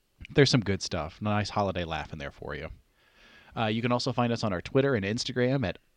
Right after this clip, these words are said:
at underscore are we friends, all one word. And we wanna remind everybody, I think,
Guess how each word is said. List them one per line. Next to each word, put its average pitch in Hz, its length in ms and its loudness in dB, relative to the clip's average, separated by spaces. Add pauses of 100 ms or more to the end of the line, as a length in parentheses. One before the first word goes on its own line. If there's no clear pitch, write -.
at 120 360 2 (300)
underscore 120 720 2 (100)
are 107 300 4
we 101 220 -2
friends, 110 440 0 (120)
all 107 240 8
one 101 240 0
word. 117 320 2 (340)
And 127 160 4
we 123 80 4
wanna 127 220 2
remind 139 320 2
everybody, 90 400 -2 (280)
I 117 100 -2
think, 123 280 -2